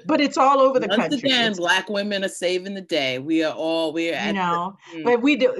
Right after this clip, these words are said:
Speaker 1: you know, usually when you see Rosie the Riveter with her
Speaker 2: Mm-hmm.
Speaker 1: fist up and "We did it," the, the
Speaker 2: <laughs>
Speaker 1: point is there were other,
Speaker 2: Yeah.
Speaker 1: others also on that line. And so recognizing those Black women who are no longer here,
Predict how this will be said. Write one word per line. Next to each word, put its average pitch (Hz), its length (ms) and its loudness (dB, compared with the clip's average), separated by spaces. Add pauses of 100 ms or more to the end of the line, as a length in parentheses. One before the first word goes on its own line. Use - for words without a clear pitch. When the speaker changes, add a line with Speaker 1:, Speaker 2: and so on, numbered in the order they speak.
Speaker 1:
you 269 180 0
know, 226 160 0
usually 233 520 0
when 202 180 -4
you 202 60 -2
see 226 320 -8
Rosie 202 320 0
the 220 100 -4
Riveter 220 500 -2
with 202 180 -6
her 196 520 -2 (220)
Speaker 2:
Mm-hmm. 214 520 -8
Speaker 1:
fist 269 340 2
up 220 480 2
and 151 540 -2
"We 226 240 0
did 247 240 4
it," 233 400 2 (500)
the, 240 280 0
the 208 80 0
Speaker 2:
<laughs> - 120 -8
Speaker 1:
point 294 200 0
is 208 380 0
there 208 120 0
were 175 180 0
other, 175 720 -2 (300)
Speaker 2:
Yeah. 220 80 2
Speaker 1:
others 196 400 -2
also 196 600 -2
on 160 300 -6
that 131 240 -10
line. 127 520 -10
And 156 180 -12
so 147 420 -6
recognizing 160 680 -6
those 147 220 -8
Black 180 300 -2
women 220 440 -12 (300)
who 269 160 2
are 170 80 -2
no 190 200 -4
longer 196 380 -2
here, 214 560 -12